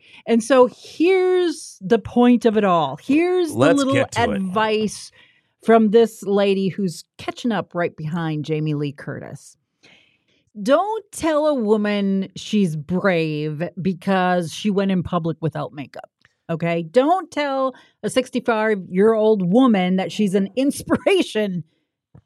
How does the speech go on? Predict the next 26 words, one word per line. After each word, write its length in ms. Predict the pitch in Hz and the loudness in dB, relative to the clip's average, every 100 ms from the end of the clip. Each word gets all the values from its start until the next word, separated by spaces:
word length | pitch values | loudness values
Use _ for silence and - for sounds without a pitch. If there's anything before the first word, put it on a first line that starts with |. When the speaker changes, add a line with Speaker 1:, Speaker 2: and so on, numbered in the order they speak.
| _ | _
Speaker 1:
because 340 | 226 214 226 | -4 2 0
she's 200 | - 208 | 2 -2
wearing 280 | 185 196 190 | 0 0 2
shorts 560 | 165 - 196 170 - - 190 | 0 0 0 0 -4 -8 -2
in 160 | 170 | -2
public. 480 | - - 165 147 127 - 214 - | -2 -8 -8 -6 -8 -10 -4 0
Speaker 2:
<laughs> 1160 | 160 190 - - - - - - - - 127 | 0 0 -6 -8 -10 -12 -14 -18 -16 -10 -6
I 100 | 127 | -2
get 260 | 127 110 135 | 0 2 2
it. 100 | 135 85 | 0 -4
Speaker 1:
Here's 460 | 202 214 269 302 277 | 2 4 6 4 4
what 260 | 285 254 269 | 2 2 0
you 60 | |
do. 420 | 233 254 214 160 156 | 4 6 6 4 -2
You 140 | 247 | -4
can 220 | - 453 | 0 0
tell 260 | 302 233 226 | 2 2 2
someone 420 | - 208 214 208 | 2 2 4 4
they're 180 | 208 208 | 2 2
beautiful. 460 | 165 185 185 208 | 2 0 0 -2
You 140 | 202 233 | -2 -2
can 200 | - 240 | 0 0
tell 260 | - 180 | 0 -4
someone 380 | 185 196 180 180 | -2 -2 0 0
they 140 | 175 165 | 0 -2
look 180 | 160 | -2